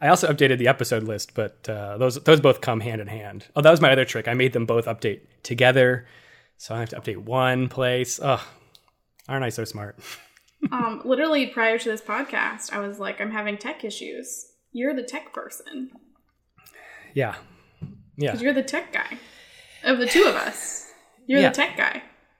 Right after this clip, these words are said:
Speaker 1: Yeah, of the two of us, I'm definitely the tech guy. <laughs>
Speaker 2: I'm the
Speaker 1: Uh, tech illiterate? <laughs>
Speaker 2: I don't,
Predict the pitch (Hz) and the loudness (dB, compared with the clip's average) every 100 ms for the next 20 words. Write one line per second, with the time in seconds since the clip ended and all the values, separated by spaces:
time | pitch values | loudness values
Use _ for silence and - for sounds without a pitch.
0 | _ _ _ _ 170 127 127 160 185 208 | _ _ _ _ -2 0 0 0 2 6
1 | 156 123 117 - 127 120 127 - 135 120 | 6 6 0 -4 -8 -2 0 0 -4 -6
2 | 117 107 - 107 110 - _ - _ _ | -8 -12 -12 -14 -16 -20 _ -20 _ _
3 | 202 156 - - - - - - - 226 | -8 -8 -10 -14 -20 -20 -20 -18 -4 0
4 | 262 285 254 247 247 - - 233 233 226 | 2 2 0 -4 -6 -14 -8 -4 -2 -2
5 | 220 208 - - _ _ _ _ _ _ | -2 -4 -8 -14 _ _ _ _ _ _
6 | _ _ _ _ _ _ _ _ _ _ | _ _ _ _ _ _ _ _ _ _
7 | _ _ _ _ _ _ _ - 113 107 | _ _ _ _ _ _ _ -10 -6 -4
8 | 104 104 101 - 131 127 120 156 202 226 | -4 -4 -6 -6 -6 -2 -2 0 -2 -2
9 | - 143 143 - - - _ _ 247 | -8 -10 -10 -12 -20 -20 _ _ -6